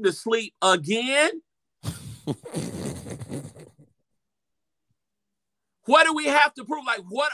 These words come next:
Speaker 1: are we freaking gaining by playing in the Celebration Bowl?
Speaker 2: Yeah.
Speaker 1: You know, it's, it, it, famu this year, if we would have won the swac and had to play South Carolina State again,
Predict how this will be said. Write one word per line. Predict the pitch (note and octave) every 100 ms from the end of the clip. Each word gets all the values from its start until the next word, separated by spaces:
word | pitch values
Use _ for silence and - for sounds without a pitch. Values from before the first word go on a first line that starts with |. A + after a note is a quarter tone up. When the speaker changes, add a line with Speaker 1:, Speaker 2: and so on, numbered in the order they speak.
| B3+
Speaker 1:
are | C4
we | B3+
freaking | A3 B3 C4+ - A#3 F#3+
gaining | E3+ A#3+ C4+ G#3+ G3
by | F3+ F3+
playing | G#3+ A#3 A#3 F3
in | G#3
the | G3
Celebration | - G#3+ G#3+ G3+ B3 - F3+
Bowl? | C#3 A2 - _ _ _ _ _ _ _ _ -
Speaker 2:
Yeah. | G2+ A#2
Speaker 1:
You | D3+
know, | F#3 F3 F#3+ F#3+
it's, | G3 G3 -
it, | G3 G3 -
it, | -
famu | C4 C#4 C4 B3
this | B3 A#3+ A3+
year, | A3 G3
if |
we | F3 B3+
would | A#3 A3
have | F3+
won | G3+ G#3+
the | G3+
swac | - D#3+ D3 C#3+ _
and | D3 D3
had | F#3+ F3
to | D#3+
play | F3+ F3+
South | F3+ E3+
Carolina | F3+ E3 D#3 D3+
State | D#3 D#3
again, | D#3+ C#3+ D#3+ D#3+ D#3